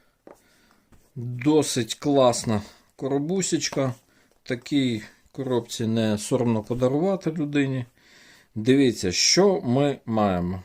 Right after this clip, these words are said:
Ми маємо бездротовий паяльник. Причому, е, дуже пристойної якості. У мене був, ну, чому був і зараз є, паяльник U S B,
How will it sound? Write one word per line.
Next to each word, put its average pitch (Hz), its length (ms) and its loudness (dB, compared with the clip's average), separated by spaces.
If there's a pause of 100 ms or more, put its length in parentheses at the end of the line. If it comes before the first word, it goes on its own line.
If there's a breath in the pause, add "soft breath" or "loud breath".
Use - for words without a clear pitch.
Ми 160 300 2
маємо 135 580 2
бездротовий 107 1040 2
паяльник. 92 760 -4 (840 soft breath)
Причому, 147 500 0
е, 107 920 2 (220)
дуже 117 640 -2 (140)
пристойної 113 720 0 (160)
якості. 92 640 -4 (680 soft breath)
У 101 40 -4
мене 160 340 0
був, 120 640 -2 (1200 soft breath)
ну, 220 200 -4
чому 104 440 -2
був 85 380 -4
і 98 80 -10
зараз 95 500 -2
є, 208 180 2
паяльник 123 640 0
U 120 100 -2
S 110 140 2
B, 175 380 -4